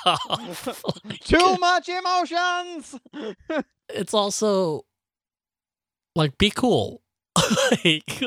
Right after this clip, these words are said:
Speaker 1: like, there are so many people here.
Speaker 2: It's like the wasp lady, uh, emotions version of,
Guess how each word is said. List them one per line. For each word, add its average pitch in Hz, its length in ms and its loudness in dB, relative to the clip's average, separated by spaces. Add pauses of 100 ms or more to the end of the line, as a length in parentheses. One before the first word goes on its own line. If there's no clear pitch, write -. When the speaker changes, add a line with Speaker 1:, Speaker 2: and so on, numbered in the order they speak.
(140)
Speaker 1:
like, 165 240 2 (680)
there 185 440 6
are 175 60 0
so 180 260 2
many 175 220 0
people 175 320 -2 (120)
here. 120 220 -6 (680)
Speaker 2:
It's 190 160 -8
like 202 140 -4
the 185 100 2
wasp 160 520 -2
lady, 160 460 -4 (320)
uh, 131 480 0 (680)
emotions 143 540 -6
version 131 720 -4 (140)
of, 117 400 -2